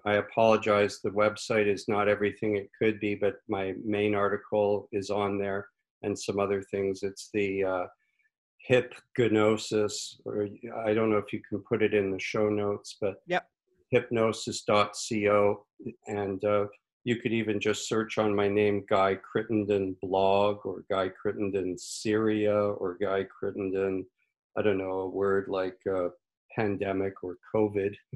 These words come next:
Speaker 1: <laughs> and you'll find me. And, uh, yeah, I intend to keep producing material and, uh, s-, reporting the truth as much as I can and giving a perspective and, uh, helping elevate us all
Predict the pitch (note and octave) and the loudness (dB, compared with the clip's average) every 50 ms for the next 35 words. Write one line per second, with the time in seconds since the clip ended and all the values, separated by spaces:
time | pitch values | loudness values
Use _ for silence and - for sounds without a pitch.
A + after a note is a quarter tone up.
0 | - _ - D3+ - - - - - - - - - G#2 G#2 G#2+ G#2 G2+ - - | -10 _ -6 -6 -6 -8 -12 -20 -20 -20 -10 -6 -4 -2 0 2 0 0 0 0
1 | A#2 A2 G#2+ G#2 G#2 G2+ G2+ G2 F#2+ F#2 - _ _ _ _ _ _ _ _ _ | 0 2 4 4 2 2 0 -2 -2 -4 -6 _ _ _ _ _ _ _ _ _
2 | _ - G#2+ G2+ G2 G2 G2 G2 F#2 G2 G2 G2 G2 F#2 F#2 G2 - A#2+ C3 D3+ | _ -4 -2 0 0 0 -2 -2 0 0 2 2 4 2 0 0 0 2 2 4
3 | C#3 A#2 A2+ G#2+ G#2+ - - A#2 A2+ A2 G#2+ - A2 A2 - - A2 G#2+ - - | 4 4 4 4 2 0 0 0 0 0 -2 -4 -8 -10 -6 -6 -6 -6 -6 -8
4 | - A2 F#2+ G2+ G2+ G2+ G2+ - - A2 G2+ G2 G2 F#2+ G2 G2 F#2+ - - - | -10 -8 -6 -4 -4 -4 -4 -6 -6 -4 -2 -2 -2 -2 -4 -6 -6 -6 -8 -6
5 | G2 F#2+ G2 G#2 A2+ A#2+ B2 A#2 A2 G2+ G2+ G2 G2 G2 F#2+ G2 G2+ G2+ G#2 G2+ | -4 -2 0 0 0 0 0 0 0 0 0 0 -2 -4 -4 -2 -2 0 0 0
6 | G2 G2+ - _ _ _ _ _ _ _ _ - - - - F#3+ D3+ B2 A2 G#2 | 0 -2 -6 _ _ _ _ _ _ _ _ -18 -18 -16 -16 -14 -8 -8 -8 -8
7 | - - - A#2 G#2+ G#2+ G#2 G#2+ G2+ G2 G2 - - - G#2+ G#2+ G#2 - - G#2 | -6 -4 -2 0 2 2 2 2 0 0 -2 -4 -4 -4 -2 -2 -2 -4 -4 -6
8 | F#2+ - - G#2 G2+ - - A2 G2 F#2 G2+ G2 F#2+ F#2 - - G#2 G2+ G2+ G#2+ | -6 -4 -4 -4 -4 -4 -4 -8 -6 -4 -4 -4 -4 -6 -8 -6 -4 -2 0 0
9 | A2+ A2 G2+ F#2+ - G#2+ G2 G#2 G2+ G2 G2+ F#2+ - - - G#2+ G2 - - - | 0 0 0 -2 -2 -4 -2 -2 -2 -2 -2 -4 -6 -6 -8 -8 -8 -8 -8 -8
10 | - F#2+ F#2+ F#2+ - - _ A2+ A2+ C3 C#3+ C#3 - _ _ _ _ _ _ _ | -6 -4 -4 -6 -6 -8 _ -2 0 0 -2 -2 -6 _ _ _ _ _ _ _
11 | _ _ _ - A#2 G#2+ G#2+ G#2+ G#2 G#2 G2+ A2 G#2+ G#2+ G#2+ G#2 G#2 - - G#2 | _ _ _ -4 -2 0 2 2 2 2 2 2 2 2 2 2 0 0 0 0
12 | G#2 - - A#2+ A2+ A2 A2 A2 A2 A2 A2 - _ - A2 G#2+ A2 A2 G#2 A2+ | 0 0 0 0 2 2 2 2 2 0 -4 -8 _ 0 2 2 2 2 0 2
13 | A2 A2 A2 A2 G#2 G#2 - - G2+ G2+ G2+ G2+ G2+ G#2 G#2 - | 2 2 4 2 0 0 -2 -2 0 2 4 4 4 2 0 -2